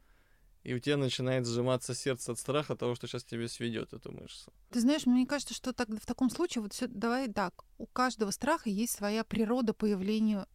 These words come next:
Speaker 2: в
Speaker 1: Да.
Speaker 2: человеке. А меня, например, совершенно не пугает мысль,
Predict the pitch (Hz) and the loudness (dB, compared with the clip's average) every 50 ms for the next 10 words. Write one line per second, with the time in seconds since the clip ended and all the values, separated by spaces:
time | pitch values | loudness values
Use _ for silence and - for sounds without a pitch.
0 | - - - - - - - 131 127 - 127 123 214 220 208 202 175 - - - | -20 -20 -20 -20 -20 -12 -6 2 6 6 8 8 8 6 4 2 -2 -4 -8 -12
1 | - - _ - 254 247 285 339 392 415 403 339 - 262 254 247 240 208 - - | -14 -10 _ 6 8 8 8 8 6 4 2 4 6 8 8 8 8 6 4 0
2 | - 240 202 - - 320 339 349 320 302 269 254 254 254 269 - - 262 233 240 | -2 -2 -2 0 -2 0 2 4 6 8 8 10 10 8 8 6 2 0 2 2
3 | 226 202 190 185 180 - - 214 220 247 277 - - 254 226 196 196 | 4 4 2 0 -2 0 2 4 6 6 4 4 2 0 0 0 -2